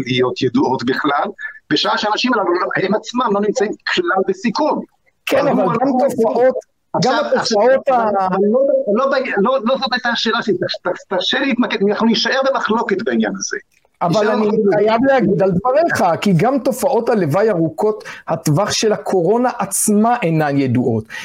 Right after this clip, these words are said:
Speaker 2: ולפי קצב ההתפשטות של הקורונה לפני החיסון, בוודאות גמורה, כולנו היינו חוטפים את הנגיף הזה במוקדם או מאוחר, בלי חיסון עדר.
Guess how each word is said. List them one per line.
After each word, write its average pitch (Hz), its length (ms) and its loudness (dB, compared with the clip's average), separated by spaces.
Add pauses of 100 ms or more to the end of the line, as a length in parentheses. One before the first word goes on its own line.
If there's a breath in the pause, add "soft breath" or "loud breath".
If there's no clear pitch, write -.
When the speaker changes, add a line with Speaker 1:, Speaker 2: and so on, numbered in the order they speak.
(120)
Speaker 2:
ולפי 180 500 0
קצב 233 360 0
ההתפשטות 180 600 -2
של 202 160 0
הקורונה 190 440 0
לפני 185 340 0
החיסון, 214 600 0 (300 loud breath)
בוודאות 185 680 2
גמורה, 175 460 2 (100)
כולנו 254 600 2
היינו 240 200 2
חוטפים 226 460 0
את 214 120 -2
הנגיף 185 420 0
הזה 202 180 2
במוקדם 170 560 2
או 208 60 2
מאוחר, 180 640 2 (300 loud breath)
בלי 214 380 4
חיסון 214 500 0 (120)
עדר. 127 320 0